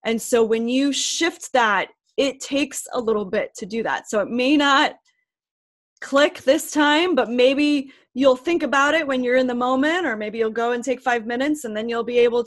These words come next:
to refocus on what you really appreciate. I really appreciate that I was able to take five minutes for myself, really appreciate myself for showing up in this way. I really appreciate the fact that we got here safely. I appreciate that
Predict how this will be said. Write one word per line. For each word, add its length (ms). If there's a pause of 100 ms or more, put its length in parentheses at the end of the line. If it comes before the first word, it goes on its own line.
to 300 (360)
refocus 680
on 160
what 160
you 120
really 260
appreciate. 560
I 60
really 240
appreciate 400
that 100
I 60
was 140
able 200
to 100
take 140
five 140
minutes 280
for 120
myself, 460 (360)
really 240
appreciate 460
myself 440
for 80
showing 360
up 160
in 80
this 180
way. 400 (400)
I 60
really 240
appreciate 500
the 80
fact 300
that 140 (340)
we 80
got 220
here 160
safely. 840 (260)
I 80
appreciate 600
that 360